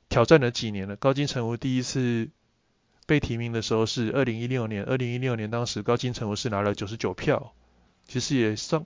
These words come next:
也算相当的不错了。那提完所谓的名人堂之外，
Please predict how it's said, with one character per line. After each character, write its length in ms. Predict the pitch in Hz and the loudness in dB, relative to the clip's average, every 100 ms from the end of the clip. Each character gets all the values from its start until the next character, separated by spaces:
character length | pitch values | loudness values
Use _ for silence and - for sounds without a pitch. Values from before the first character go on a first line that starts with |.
| - | -6
也 100 | 117 | 2
算 180 | 208 185 | 4 6
相 160 | 170 | 4
当 140 | 170 165 | 2 2
的 60 | |
不 100 | 131 120 | 0 -4
错 300 | - 165 92 | 0 0 -2
了。 180 | - _ _ _ _ - - | -8 _ _ _ _ -20 2
那 140 | 190 | 2
提 140 | 185 160 | 6 6
完 340 | 156 156 165 - _ _ - - | 6 4 -2 -10 _ _ -20 -4
所 160 | - 147 | 4 6
谓 80 | |
的 100 | 147 | 6
名 140 | 135 131 | 4 0
人 100 | 139 | 0
堂 160 | 131 | -2
之 160 | 131 139 | 0 4
外， 320 | 147 135 117 | 6 6 4